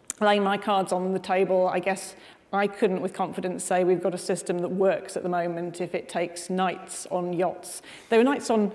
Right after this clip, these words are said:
knights in shining armor ho-, on horses in my day, but knights on yachts and regulatory dragons and two select committee reports to reach an outcome for a pension scheme,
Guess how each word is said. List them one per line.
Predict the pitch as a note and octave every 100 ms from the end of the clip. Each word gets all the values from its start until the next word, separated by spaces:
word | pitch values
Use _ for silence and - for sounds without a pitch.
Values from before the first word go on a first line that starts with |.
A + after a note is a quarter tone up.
| - -
knights | C4+ C4
in | B3
shining | - A#3+ A3+
armor | G#3+ G#3
ho-, | F3+ A3+
on | G3+
horses | D#4+ C4+ - G#3
in | F#3+
my | F#3 G3
day, | F#3+
but | G3 G#3
knights | G#3+ A3 G3 G3
on | G3
yachts | G3+ F#3+ G3 - -
and | F#3 F3+
regulatory | F#3 F3 F3+ F#3 F#3 F3+
dragons | E3+ F#3+ F#3+ F#3 F3+
and | F3+ F3
two | - B3+
select | - C4+ -
committee | G#3+ F#3+ F3+
reports | F3+ G#3 F#3 -
to | - G3
reach | G3+ G3+
an | G#3
outcome | G#3+ - - F#3 F3
for | -
a | F#3+
pension | G#3 - F3+
scheme, | - F3+